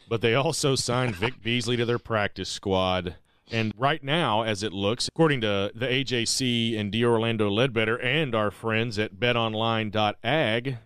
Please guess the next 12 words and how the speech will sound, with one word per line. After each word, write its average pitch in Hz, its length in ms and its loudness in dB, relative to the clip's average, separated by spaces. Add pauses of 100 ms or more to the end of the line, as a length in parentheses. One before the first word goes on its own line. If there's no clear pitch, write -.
here, 113 420 0 (140)
the 110 80 -10
Falcons 127 400 -2
are 107 100 2
a 101 60 2
one 123 260 0
and 139 80 -2
a 123 60 -2
half 131 240 -4
point 123 280 -4
home 131 180 2
underdog 98 560 0